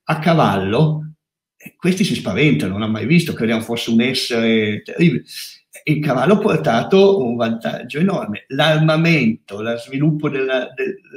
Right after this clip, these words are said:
della sedentarietà e quindi della scrittura, della tecnologia,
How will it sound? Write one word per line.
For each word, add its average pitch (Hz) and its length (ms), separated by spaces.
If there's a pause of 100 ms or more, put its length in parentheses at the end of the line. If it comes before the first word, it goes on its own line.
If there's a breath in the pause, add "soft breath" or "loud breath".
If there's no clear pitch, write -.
(160)
della 127 400
sedentarietà 131 1040
e 143 160
quindi 135 320
della 123 240
scrittura, 135 600
della 120 260
tecnologia, 127 840